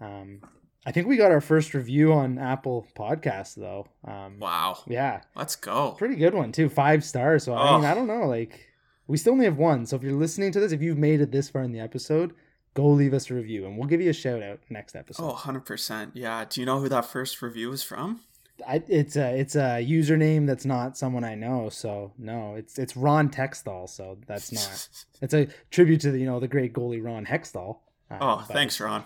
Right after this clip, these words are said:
Speaker 2: We
Speaker 1: yeah.
Speaker 2: appreciate it here at Standing Room Only.
Speaker 1: Yeah, thanks, Ronnie Textall. Yeah.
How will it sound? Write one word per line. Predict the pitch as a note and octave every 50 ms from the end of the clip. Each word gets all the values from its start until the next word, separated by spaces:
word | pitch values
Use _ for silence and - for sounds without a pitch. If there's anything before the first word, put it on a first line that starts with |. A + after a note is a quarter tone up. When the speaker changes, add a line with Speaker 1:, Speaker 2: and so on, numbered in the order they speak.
| - -
Speaker 2:
We | B2+ C3+
Speaker 1:
yeah. | C#3
Speaker 2:
appreciate | C3+ - A2+ A#2 A#2 - - A2+ G#2 G#2+
it | G#2 G2+
here | A2 G2+ G2+
at | G#2 -
Standing | - - G2 G2+ G2+ G2+
Room | G2+ G2+ G#2
Only. | G#2 G2+ G2+ -
Speaker 1:
Yeah, | C3+ B2+
thanks, | B2+ - E3+ E3+ E3+ D3+ D3+
Ronnie | D3+ C#3+ C#3 C#3 C3+ C3
Textall. | - C#3 B2+ A#2 - - C3 A#2+ A#2 A#2+ - - - _ _ _
Yeah. | A#2+